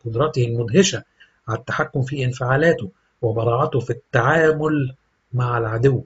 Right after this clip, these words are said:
وخداعه في نقل المعلومات بحنكة. كانت نوعية معلوماته صحيح هامة، ولكنها تقليدية حتى لا تثير شكوك العدو بالتعاون مع المخابرات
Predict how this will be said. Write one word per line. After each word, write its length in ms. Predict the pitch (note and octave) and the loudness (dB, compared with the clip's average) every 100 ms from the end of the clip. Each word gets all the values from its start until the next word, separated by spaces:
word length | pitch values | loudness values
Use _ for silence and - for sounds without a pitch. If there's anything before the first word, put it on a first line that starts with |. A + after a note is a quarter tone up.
| _ _ _ _ _ _ _ _ _ _ _ _ A#2+ | _ _ _ _ _ _ _ _ _ _ _ _ -6
وخداعه 540 | A2+ A2+ G#2+ C#3+ B2+ | -4 -2 0 2 2
في 220 | - C3 | 0 -2
نقل 280 | B2+ C3 A#2+ | -2 -2 -4
المعلومات 600 | A2 A2 G#2+ A2 B2 C3 | -4 -6 -8 -4 -2 -2
بحنكة. 500 | B2 - F3 C3 F#3+ _ _ _ _ _ - | -4 -2 -2 -2 -10 _ _ _ _ _ 0
كانت 380 | D#3+ C#3+ G#2+ | 2 2 0
نوعية 380 | A2 A#2 C#3 A#2+ A#2 | -2 -2 0 -2 -2
معلوماته 460 | A2 A#2 B2+ C3+ | -4 -2 -2 -2
صحيح 480 | A#2+ B2 - F3 - | -2 -2 -2 -2 0
هامة، 360 | C3+ C3+ C3+ C3 _ _ - | 0 2 0 -2 _ _ -4
ولكنها 500 | G#2+ A2 B2 B2+ A#2+ | -4 -4 0 2 0
تقليدية 680 | A#2 - A#2 G#2 A2 G2+ F#2+ | -2 -6 -6 -2 -2 -2 -4
حتى 320 | - A#2 G#2+ | -6 -8 -6
لا 160 | A2+ | -4
تثير 640 | A#2 A#2 - C3 C3 C3+ C3 _ _ _ | -4 -6 -6 -2 0 0 -2 _ _ _
شكوك 440 | - A#2 D#3 D3+ | -8 -4 -2 -2
العدو 480 | A2+ G2+ G#2 B2+ A#2+ | -2 -2 0 2 2
بالتعاون 1000 | A2 A#2 - - G2 G#2 A2+ A2+ A2+ G#2+ | 2 -2 -4 -8 -6 -2 -2 -2 -2 -4
مع 160 | G#2 G2+ | -6 -6
المخابرات 960 | G2 G2 - G2 G2 G2+ G#2+ A2 A2 | -8 -10 -10 -8 -6 -4 -2 -4 -6